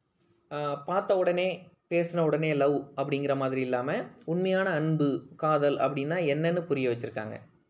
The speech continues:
கண்டிப்பா இது ஃபேமிலியோட பார்க்க வேண்டிய மூவி. அதே சமயத்துல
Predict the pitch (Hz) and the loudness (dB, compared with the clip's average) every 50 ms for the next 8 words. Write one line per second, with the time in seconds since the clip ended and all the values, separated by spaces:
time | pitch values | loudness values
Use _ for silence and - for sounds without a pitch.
0 | _ _ _ _ _ _ _ _ _ _ _ _ 127 127 135 135 139 156 147 139 | _ _ _ _ _ _ _ _ _ _ _ _ -4 -2 -2 -2 0 0 0 2
1 | 147 190 254 247 - - - - - 135 131 143 147 143 139 139 147 143 - 127 | 2 0 -2 -4 -8 -16 -14 -6 -2 -2 0 0 0 2 2 2 2 2 0 0
2 | 123 127 131 127 127 123 123 123 123 123 127 151 - - - - _ _ _ _ | 0 0 -4 -2 -2 -2 -2 -2 -4 -4 -4 -4 -6 -6 -8 -16 _ _ _ _
3 | _ _ _ _ _ _ _ _ _ _ _ _ _ _ _ _ _ _ _ _ | _ _ _ _ _ _ _ _ _ _ _ _ _ _ _ _ _ _ _ _
4 | _ _ - 120 131 147 160 170 170 170 156 160 160 160 156 165 185 214 247 - | _ _ -8 -4 -2 0 0 0 0 0 0 0 0 0 0 2 2 2 0 0
5 | - | -4